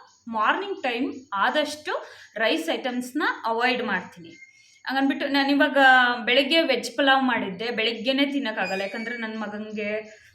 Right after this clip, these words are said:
ಮ್, ಸ್ಕೂಲಿಗೆ ಕಳ್ಸೋದಿತ್ತು, ಅವನಿಗೆ ಬಾಕ್ಸ್ ಪ್ಯಾಕ್ ಮಾಡೋದಿತ್ತು, ಹಂಗಾಗಿ ಬೇರೆ, ಆ, ದಾರಿನೇ ಇರಲ್ಲ, ಅವ್ರಿಗೆ ಹಾಕ್ಲೇಬೇಕು ಬಾಕ್ಸಿಗೆ, ಹಂಗಾಗಿ ನಾನು ಮಾಡಿದೆ.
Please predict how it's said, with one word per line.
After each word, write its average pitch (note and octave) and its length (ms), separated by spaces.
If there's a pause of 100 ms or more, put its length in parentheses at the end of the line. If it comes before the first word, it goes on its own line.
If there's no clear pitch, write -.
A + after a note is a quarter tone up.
(120)
ಮ್, G3+ 340 (840)
ಸ್ಕೂಲಿಗೆ C#4 440
ಕಳ್ಸೋದಿತ್ತು, A#3+ 560
ಅವನಿಗೆ A3+ 300
ಬಾಕ್ಸ್ A3 640
ಪ್ಯಾಕ್ G#3+ 260
ಮಾಡೋದಿತ್ತು, G#3 520
ಹಂಗಾಗಿ A3+ 680 (960)
ಬೇರೆ, A#3+ 460 (1000)
ಆ, G#3+ 200
ದಾರಿನೇ A#3 340
ಇರಲ್ಲ, G3 340
ಅವ್ರಿಗೆ G#3 240
ಹಾಕ್ಲೇಬೇಕು G3+ 600
ಬಾಕ್ಸಿಗೆ, F#3+ 420
ಹಂಗಾಗಿ A3+ 800 (320)
ನಾನು G#3 320 (1080)
ಮಾಡಿದೆ. G#3+ 680